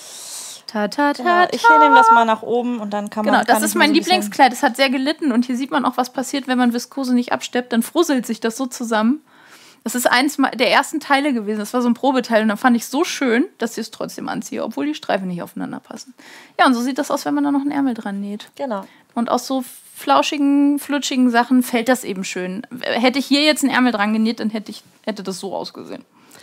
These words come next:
Speaker 2: Genau, das muss dann schon ein etwas weicherer Stoff
Speaker 1: Genau.
Speaker 2: sein, damit man da nicht so Michelin-mäßig dann da Männchen
Speaker 1: Genau.
Speaker 2: durch die Gegend läuft.
Speaker 1: Es
Speaker 2: Genau.
Speaker 1: ist dann einfach auch so dick unterm Arm.
Speaker 2: Ja,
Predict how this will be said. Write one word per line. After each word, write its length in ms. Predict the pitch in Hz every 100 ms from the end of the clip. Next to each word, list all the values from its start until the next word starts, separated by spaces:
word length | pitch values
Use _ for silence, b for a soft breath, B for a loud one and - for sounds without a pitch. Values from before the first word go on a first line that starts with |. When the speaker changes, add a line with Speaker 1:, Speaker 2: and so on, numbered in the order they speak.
| B B B
Speaker 2:
Genau, 180 | 226 202
das 140 | 202
muss 120 | 233
dann 140 | 233 226
schon 200 | 226 220
ein 60 |
etwas 240 | 202 196 196
weicherer 400 | 196 220 208 185
Stoff 160 | 202 185
Speaker 1:
Genau. 60 |
Speaker 2:
sein, 160 | 220 202
damit 520 | 196 196 - 202 190
man 160 | 196 190
da 120 | 185
nicht 180 | 190 180
so 140 | 190
Michelin-mäßig 1300 | 190 190 196 185 190 190 185 190 185 190 190 196 190
dann 200 | 185 180
da 240 | 180 180
Männchen 280 | 185 190 185
Speaker 1:
Genau. 80 | 190
Speaker 2:
durch 120 | 190
die 80 | 190
Gegend 240 | 185 185
läuft. 240 | 190 185 -
Speaker 1:
Es 60 |
Speaker 2:
Genau. 140 | 330 247
Speaker 1:
ist 60 |
dann 100 | 240
einfach 260 | - 220 214
auch 80 | 190
so 120 | 214
dick 200 | 185 190
unterm 300 | 190 180 -
Arm. 160 | - 233
Speaker 2:
Ja, 200 | 214